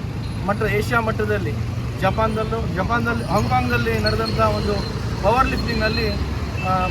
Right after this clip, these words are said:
ಭಾರತಕ್ಕೆ ಒಂದು ಸಿಲ್ವರ್ ಮೆಡಲ್ ತರುವ ಮೂಲಕ ಒಂದು ಗೌರವವನ್ನು ಹೆಚ್ಚಿಸಿದ್ದಾರೆ. ಮ-, ಈ ಮೊದಲು, ಆ, ವಿಕ್ರಮ್ ಪ್ರಭು ಅವರು ಈ ಸಾಧನೆಯನ್ನು ಮಾಡಿದರು. ಪದೇ ಪದೇ ಉತ್ತರ ಕನ್ನಡ ಜಿಲ್ಲೆಯ ಕುಮಟಾಕ್ಕೆ ಹೀಗೆ ಪದಕಗಳು ಬರ್ತಾ ಇರುವಂಥದ್ದು ಒಂದು ಗೌರವದ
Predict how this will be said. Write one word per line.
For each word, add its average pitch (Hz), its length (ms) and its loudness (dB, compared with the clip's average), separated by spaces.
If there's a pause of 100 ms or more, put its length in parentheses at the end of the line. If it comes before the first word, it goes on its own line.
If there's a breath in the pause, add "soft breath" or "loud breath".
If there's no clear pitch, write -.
ಭಾರತಕ್ಕೆ 214 800 0
ಒಂದು 190 260 -2
ಸಿಲ್ವರ್ 233 300 0
ಮೆಡಲ್ 220 300 0
ತರುವ 214 220 0
ಮೂಲಕ 202 280 0
ಒಂದು 208 300 0
ಗೌರವವನ್ನು 202 840 0
ಹೆಚ್ಚಿಸಿದ್ದಾರೆ. 190 640 -2 (480)
ಮ-, 202 260 -2
ಈ - 20 -2
ಮೊದಲು, 233 540 0 (480)
ಆ, 170 40 -4
ವಿಕ್ರಮ್ 214 380 -2
ಪ್ರಭು 220 200 0
ಅವರು 214 280 2
ಈ 190 160 2
ಸಾಧನೆಯನ್ನು 214 420 2
ಮಾಡಿದರು. 208 420 0 (880)
ಪದೇ 226 280 0
ಪದೇ 247 400 -2 (180)
ಉತ್ತರ 240 240 -2
ಕನ್ನಡ 233 220 -2
ಜಿಲ್ಲೆಯ 226 340 0 (140)
ಕುಮಟಾಕ್ಕೆ 226 640 0 (240)
ಹೀಗೆ 214 420 -2
ಪದಕಗಳು 220 500 2
ಬರ್ತಾ 214 240 2
ಇರುವಂಥದ್ದು 214 480 0
ಒಂದು 202 180 0
ಗೌರವದ 202 640 2